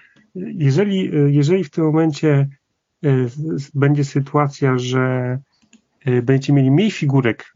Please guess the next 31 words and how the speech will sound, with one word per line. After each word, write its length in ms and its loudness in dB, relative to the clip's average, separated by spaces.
niż 120 -10
maksymalna 460 0
liczba 240 0
kostek, 340 -4
to 120 -4
rzucacie 400 -4
mniejszą 300 0
ilością 300 -4
k-, 200 -8
kostek, 360 -4
po-, 200 -6
czyli 160 0
jedna 200 2
figurka, 380 -2
jedna 200 2
kostka. 360 -6
Więc, 500 0
e, 260 2
tu 140 2
jest 120 0
bardzo 260 -2
ciekawie 380 -2
rozwiązane, 540 0
że 60 -4
duża 260 0
armia 240 0
powoduje, 440 -2
że 120 -2
możecie 320 -2
dłużej 360 2
walczyć, 560 -2